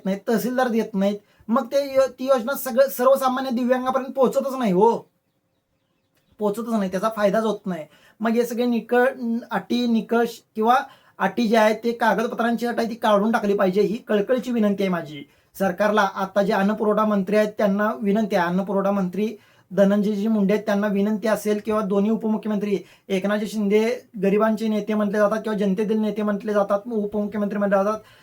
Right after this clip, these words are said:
अजित पवारजी आणि देवेंद्र फडणवीसजी, या सगळ्यांना माझी नम्रतापूर्वक विनंती आहे की जे काही, अ, अटी लावलेल्या आहेत, त्या ऑनलाईन अटी आहेत,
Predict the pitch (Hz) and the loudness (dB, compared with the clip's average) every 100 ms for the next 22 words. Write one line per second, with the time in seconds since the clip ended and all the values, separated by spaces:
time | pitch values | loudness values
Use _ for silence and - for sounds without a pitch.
0 | _ 175 185 - 220 214 196 220 220 196 | _ -2 0 -2 0 2 2 0 2 2
1 | 196 214 208 196 208 180 208 208 208 190 | 2 0 0 -2 -2 0 0 0 0 2
2 | 208 214 208 202 214 208 214 220 220 214 | 2 2 0 0 0 0 0 -2 2 0
3 | 208 208 202 208 190 196 - _ _ _ | 0 0 0 0 0 -2 -2 _ _ _
4 | 214 233 254 - 208 170 233 240 240 254 | -2 -2 -4 -10 -6 -2 0 0 -2 -4
5 | 277 294 - 208 220 233 202 - 233 220 | -8 -8 2 4 4 2 -4 2 4 6
6 | 214 208 202 180 208 - 185 175 214 196 | 6 6 6 6 2 0 -2 -2 0 2
7 | 208 220 214 208 | 2 0 0 -2